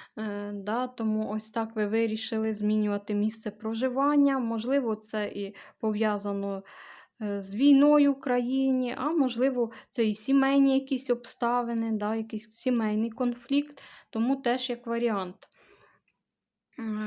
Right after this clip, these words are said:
можливо, у вас якісь труднощі з роботою, тому, е, тут можливі різні варіанти. Але все одно це говорить про якийсь у вас конфлікт у вашому житті, і тому ви вирішили, можливо, змінювати місце проживання.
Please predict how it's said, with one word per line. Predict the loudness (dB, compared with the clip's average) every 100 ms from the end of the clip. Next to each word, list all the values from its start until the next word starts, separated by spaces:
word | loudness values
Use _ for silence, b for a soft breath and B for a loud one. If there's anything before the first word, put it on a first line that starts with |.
| -2
можливо, | -2 0 2 2
у |
вас | 0 0 -2
якісь | -4 -4 -4
труднощі | -4 -2 0 -2 -4 -4
з | -2
роботою, | -2 -2 -2 -2 0 2 0 0
тому, | -2 0 0 -4 B B B B -14
е, | -10 -8 -10 -8
тут | -6 -2
можливі | -2 2 0 0 0
різні | -2 -2 -6
варіанти. | -6 -6 -6 -6 -6 -4
Але | -2 -2
все | -2 0
одно | 2 2 0
це | 0 -4 -2
говорить | -2 0 2 2 -2
про | -2 0
якийсь | -2 -4 -6 -6 -6
у | -4
вас | -4 -4
конфлікт | -4 -2 -2 -2 -4 -4 -6
у | -2
вашому | -2 -2 -4 -4 -2
житті, | -4 -6 -2 -2 -4 B B B
і | -8
тому | -2 0 2
ви | 0 0
вирішили, | 2 2 0 -4 -4 -2 -2 -4
можливо, | -6 -4 -4 -4
змінювати | -4 -4 -2 -2 -4 -4
місце | -4 -4 -6 -10
проживання. | -8 -6 -2 -2 -2 -4 -6 -10